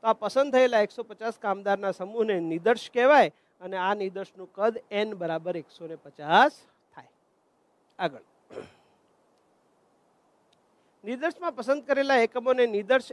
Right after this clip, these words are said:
એકમ કહેવામાં આવે છે. અહીંયા પસંદગી પામેલ કામદારો એ નિદર્શ માટેના એકમો બનશે. કોઈ પણ સમસ્યા કે પ્રશ્નની વિવિધ બાબતો સંબંધી અભ્યાસ કરવા માટે સમષ્ટિ અથવા નિદર્શના બધા જ એકમોની તપાસનું આયોજન કરવામાં આવે છે.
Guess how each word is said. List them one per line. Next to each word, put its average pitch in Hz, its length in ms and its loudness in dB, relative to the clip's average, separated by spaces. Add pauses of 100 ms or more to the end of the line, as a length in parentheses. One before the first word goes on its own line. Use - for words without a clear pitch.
એકમ 220 340 -2
કહેવામાં 165 540 0
આવે 131 180 -8
છે. - 140 -20 (240)
અહીંયા 233 260 2
પસંદગી 240 400 -10
પામેલ 220 360 -4
કામદારો 202 600 0 (260)
એ 202 80 -14
નિદર્શ 196 420 -4
માટેના 180 420 -8
એકમો 160 580 -4 (100)
બનશે. - 420 -18 (500)
કોઈ 311 160 -2
પણ 392 180 -4
સમસ્યા 285 460 2
કે 294 120 -4
પ્રશ્નની 277 560 -8
વિવિધ 226 380 -6
બાબતો 202 440 2
સંબંધી 202 500 -6
અભ્યાસ 175 380 0
કરવા 165 320 -4
માટે 175 360 0 (340)
સમષ્ટિ 285 480 -2
અથવા 254 260 2
નિદર્શના 233 580 0
બધા 185 320 2
જ 254 40 -8
એકમોની 220 440 -4
તપાસનું 202 640 -2
આયોજન 175 320 0
કરવામાં 151 500 -2
આવે 131 200 -6
છે. - 160 -20